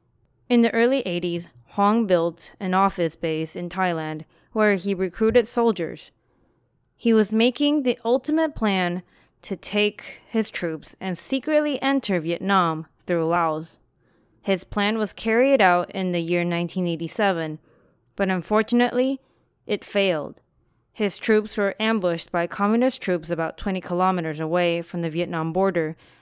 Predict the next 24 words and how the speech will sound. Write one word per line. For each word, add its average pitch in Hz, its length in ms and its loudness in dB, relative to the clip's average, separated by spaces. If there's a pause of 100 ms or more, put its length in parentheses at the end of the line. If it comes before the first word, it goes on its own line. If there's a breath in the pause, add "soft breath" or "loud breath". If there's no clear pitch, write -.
and 180 360 -2
Hoang 185 400 0
died 165 440 0
on 175 180 -2
August 165 380 -4
twenty-eighth, 190 600 -6 (160)
nineteen 165 560 -6
eighty-seven. 160 680 -8 (1300)
So 226 180 0
how 214 200 6
does 262 180 0
this 233 260 2
organization 185 880 -2
tie 170 280 -2
into 175 300 -4
the 170 100 -2
series 180 480 0
of 185 80 -2
murders? 180 520 0 (960)
Apparently, 294 540 4
Hoang's 214 380 2
ideology 190 720 2
and 180 200 -4
dreams 175 520 -4